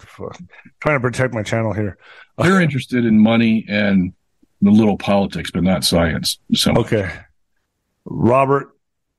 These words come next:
Speaker 1: this is awesome. I'm gonna be putting this up, like, in the next few days.
Speaker 2: Okay.
Speaker 1: Um,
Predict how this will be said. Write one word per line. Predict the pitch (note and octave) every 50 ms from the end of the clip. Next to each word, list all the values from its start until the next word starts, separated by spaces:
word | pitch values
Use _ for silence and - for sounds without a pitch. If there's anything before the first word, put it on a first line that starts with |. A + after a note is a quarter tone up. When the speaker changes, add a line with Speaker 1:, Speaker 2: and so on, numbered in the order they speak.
| _ _ _ -
Speaker 1:
this | - B2+ A2+ G2 A#2+
is | A#2 A2+
awesome. | A2+ A2 A2+ A2 - - A#2+ A2+ G#2+ - - - _ _ -
I'm | - - - - - - A#2
gonna | A#2 A#2 A#2
be | A#2 A#2+
putting | A#2 - - C3 B2+ B2+
this | B2+ A#2+ - -
up, | C3 B2 B2 A#2 - -
like, | B2 A2+ A#2 G#2+
in | A2+
the | A#2
next | A#2+ A#2+ A#2 -
few | - B2+ B2
days. | A#2+ A#2 A#2 A#2 A#2 A#2 G#2+ - - _ _ _ - _ -
Speaker 2:
Okay. | - B2 A#2+
Speaker 1:
Um, | A#2+ B2 B2 B2 B2 B2+ -